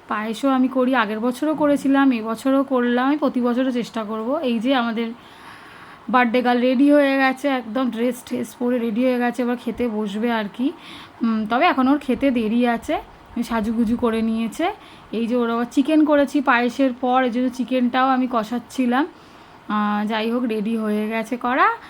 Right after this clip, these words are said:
এই আমার বার্থডে গার্ল খেতে বসে গেছে। কেমন আয়োজন হয়েছে তোমরা একটু দেখে সবাই জানিও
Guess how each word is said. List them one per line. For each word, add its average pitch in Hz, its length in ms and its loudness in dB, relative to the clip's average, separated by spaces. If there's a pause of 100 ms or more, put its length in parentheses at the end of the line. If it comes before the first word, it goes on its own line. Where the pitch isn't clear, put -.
(220)
এই 247 180 0
আমার 233 180 0
বার্থডে 202 300 -2
গার্ল 214 160 -4
খেতে 233 240 -4
বসে 247 260 -4
গেছে। 269 460 -2 (320)
কেমন 240 300 0
আয়োজন 220 360 0
হয়েছে 247 320 0
তোমরা 233 280 -4
একটু 226 220 -6
দেখে 220 340 -2
সবাই 214 320 0
জানিও 214 520 -2